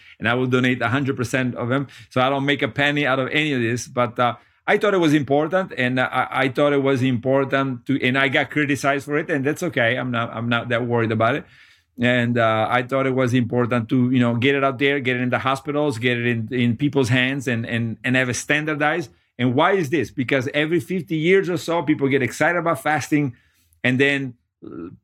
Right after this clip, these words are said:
some people end up dying or being hurt by it, by doing it improvised and doing it in, in, in wrong ways. And so I thought that if we wanted to, for the, for the first time in history, to make this as part of the toolkit of a physician,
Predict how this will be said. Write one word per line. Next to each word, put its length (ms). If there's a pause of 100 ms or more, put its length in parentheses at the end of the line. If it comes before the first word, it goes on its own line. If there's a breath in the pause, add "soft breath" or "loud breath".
(140)
some 220
people 300
end 200
up 240
dying 420
or 140
being 260
hurt 320
by 160
it, 460
by 140
doing 360
it 120
improvised 680
and 120
doing 140
it 120
in, 220
in, 360
in 380
wrong 320
ways. 380
And 160 (380 soft breath)
so 200
I 140
thought 380
that 340 (760)
if 160
we 100
wanted 360
to, 120
for 120
the, 80
for 80
the 80
first 240
time 220
in 100
history, 460
to 120
make 300
this 320
as 140
part 260
of 60
the 100
toolkit 560
of 140
a 80
physician, 760